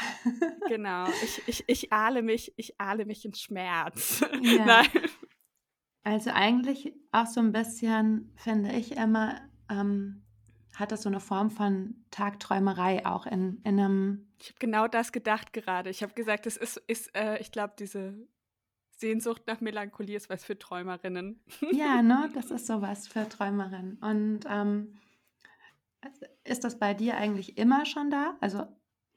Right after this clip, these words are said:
Speaker 1: hast du das, ist das immer schon Teil von dir, auch als Kind?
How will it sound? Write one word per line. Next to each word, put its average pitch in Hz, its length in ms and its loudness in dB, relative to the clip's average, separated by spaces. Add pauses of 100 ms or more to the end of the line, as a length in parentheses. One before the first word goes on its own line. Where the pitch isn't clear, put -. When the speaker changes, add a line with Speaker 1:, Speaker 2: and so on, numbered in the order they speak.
(140)
Speaker 1:
hast 202 280 -4
du 196 40 -4
das, 202 140 -4
ist 226 140 -8
das 214 100 -4
immer 247 240 4
schon 233 240 2
Teil 208 380 4
von 311 260 0
dir, 320 320 2
auch 220 120 0
als 208 260 -4
Kind? 285 440 -4